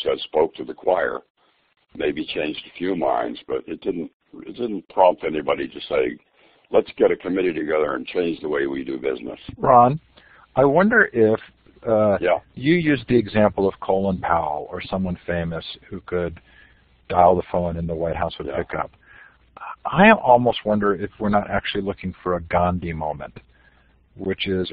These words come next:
Speaker 2: rather than
Speaker 1: A
Speaker 2: Gandhi,
Speaker 1: Gandhi?
Speaker 2: correct. Meaning, rather than somebody who energizes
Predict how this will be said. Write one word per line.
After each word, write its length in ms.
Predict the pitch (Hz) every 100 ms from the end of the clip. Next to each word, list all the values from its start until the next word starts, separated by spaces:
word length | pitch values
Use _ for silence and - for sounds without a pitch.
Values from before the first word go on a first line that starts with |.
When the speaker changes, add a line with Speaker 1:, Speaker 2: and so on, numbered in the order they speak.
| -
Speaker 2:
rather 360 | 101 101 110
than 240 | 107 107 95 _ _ _ -
Speaker 1:
A 100 | 71
Speaker 2:
Gandhi, 360 | 92 95 107 78
Speaker 1:
Gandhi? 120 | 135
Speaker 2:
correct. 440 | - 90 85 - - _ _ - - _ _ _ -
Meaning, 380 | 117 117 117 104
rather 360 | 110 113 123 131
than 220 | 120 110 -
somebody 400 | 117 107 107 104
who 340 | 92 95 104 95
energizes 800 | 107 104 101 101 95 95 95 90